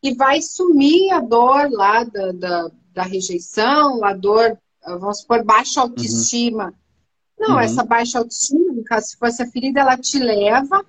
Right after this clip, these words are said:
Speaker 1: até tu ir trabalhar, fazer a hipnose, fazer o que for, mas ela vai te direcionar pra outras coisas além disso.
Speaker 2: Uhum.
Speaker 1: Né?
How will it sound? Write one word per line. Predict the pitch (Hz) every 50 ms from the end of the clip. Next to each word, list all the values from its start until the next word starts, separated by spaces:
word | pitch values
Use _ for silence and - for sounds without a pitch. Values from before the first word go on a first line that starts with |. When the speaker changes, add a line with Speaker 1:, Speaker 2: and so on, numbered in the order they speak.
| _
Speaker 1:
até | - 226 233 - - 220 214 208 214 208 202 208 - - - - -
tu | - 226 220 214
ir | 220 247 262
trabalhar, | - - 247 240 - 214 208 202 202 202 233 277 294 -
fazer | - 208 202 - 214 220
a | 220
hipnose, | 214 214 - - 202 196 185 196 220 254 269 262 - - _
fazer | 233 220 208 214 226 233
o | 233
que | - 233
for, | - _ 226 240 269 277 269 - - - _ _ - - _
mas | - 247 262 269 277 269 269 -
ela | 262 269 269 277 277 247
vai | 277 277 294 285
te | - - 247 240
direcionar | 247 285 277 294 294 294 - - 302 277 277 277 285 320 330 -
pra | - 302 294 269 - - _ _
outras | - 262 311 359 440 480 453 - _ - 440 427 392 - - -
coisas | _ 285 285 294 302 339 359 339 330 349 294 330
além | 339 330 330 320 320 349 359
disso. | 349 330 349 370 370 - - - - 226 190 185 - _ _ _ _ _ _ _ _ _ _ _
Speaker 2:
Uhum. | 127 131 143 139 123 113 107 - 113 143 175 - _ _ _
Speaker 1:
Né? | 185 185 196 208 233 285